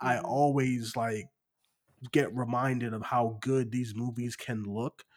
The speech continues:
Speaker 1: and
Speaker 2: Mm-hmm.
Speaker 1: how good these movies still look when it, you know, when it's not bogged down by just crazy budgets and C G and stuff like that. But the, you know, there's spe-, there's visual effects in this movie. Of course, there's visual effects in every movie,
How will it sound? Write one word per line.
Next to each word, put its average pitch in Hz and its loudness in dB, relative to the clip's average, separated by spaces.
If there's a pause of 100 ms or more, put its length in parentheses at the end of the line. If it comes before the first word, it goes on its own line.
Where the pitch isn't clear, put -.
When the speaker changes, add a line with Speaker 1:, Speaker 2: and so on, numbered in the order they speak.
(320)
Speaker 1:
and 139 4
Speaker 2:
Mm-hmm. - -
Speaker 1:
how 135 6
good 127 2
these 131 4
movies 123 0
still 127 0
look 139 0
when 120 -2
it, 117 -2
you 143 0
know, 127 2
when 117 0
it's - -8
not 120 0
bogged 117 4
down 120 -2
by 107 -4 (420)
just - -2
crazy 117 0
budgets 123 0
and 104 -4
C 113 -4
G 127 0
and 135 0
stuff 131 -2
like 131 0
that. 135 2
But 160 -4
the, 180 2 (320)
you 269 2
know, 247 10
there's 226 8
spe-, 202 6
there's 202 10
visual 143 6
effects 139 0
in 117 0
this 156 0
movie. 117 2
Of 110 -4
course, 143 2
there's 117 -6
visual 123 0
effects - -4
in 110 0
every 139 2
movie, 101 -4